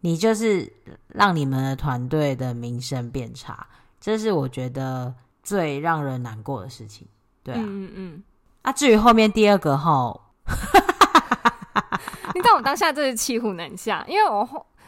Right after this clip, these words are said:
Speaker 2: 你要道歉，你也不该跟我，只跟我们道歉，因为后面可能快要十个人，然后你应该整排都要道歉吧？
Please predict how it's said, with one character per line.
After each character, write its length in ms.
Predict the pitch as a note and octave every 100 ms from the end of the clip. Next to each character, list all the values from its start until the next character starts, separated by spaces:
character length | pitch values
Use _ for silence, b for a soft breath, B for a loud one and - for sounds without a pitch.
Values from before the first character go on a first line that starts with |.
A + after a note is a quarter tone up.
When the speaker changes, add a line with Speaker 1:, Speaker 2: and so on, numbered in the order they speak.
| b
Speaker 2:
你 120 | - C#4
要 140 | F4+
道 240 | G4 F4
歉， 240 | C4 D#4+ C#4
你 60 |
也 80 | B3
不 140 | - D4
该 200 | C#4 B3+
跟 120 | B3+
我， 80 | A#3
只 140 | A#3
跟 160 | G#3 A3+
我 60 |
们 120 | E3+ F3+
道 200 | G#3+ F#3
歉， 180 | - A3
因 100 | D4
为 60 |
后 140 | E4+ D#4+
面 140 | D4+
可 140 | G3+
能 120 | E3+ E3+
快 200 | C4 A#3
要 120 | A3+
十 280 | - - D#3+
个 120 | D3
人， 260 | - - - _ _ _ _ _
然 140 | - F#3+
后 160 | A#3+
你 160 | B3 G3+
应 40 |
该 300 | G#3 - B3 C4+
整 320 | - - G#3+ F3+
排 300 | - A3 F#3
都 140 | A3
要 80 | A#3+
道 260 | A#3+ A#3 F3+
歉 380 | - C4 E3 -
吧？ 180 | -